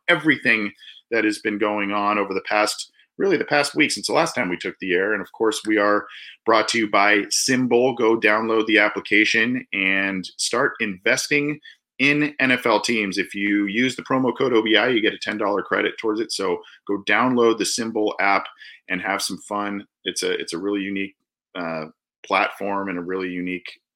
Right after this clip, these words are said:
uh, partner that we've, um, come together with there. So we're excited to be working with them.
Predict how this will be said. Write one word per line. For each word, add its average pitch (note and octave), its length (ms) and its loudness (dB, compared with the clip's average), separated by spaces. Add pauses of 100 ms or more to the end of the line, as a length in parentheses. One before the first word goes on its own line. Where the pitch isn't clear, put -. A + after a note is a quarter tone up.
uh, D#2 220 -8
partner F2+ 320 -4
that E2 180 -6
we've, E2 320 -8 (600)
um, G1+ 260 -14 (320)
come A2 160 -4
together F#2+ 320 0
with D#2 240 -2
there. D2 200 -2
So D#2+ 240 -4
we're E2 160 -4
excited E2+ 360 -6
to D#2 60 -12
be D#2 320 -6 (140)
working F2+ 240 -10
with D#2+ 160 -10
them. C#2+ 220 -12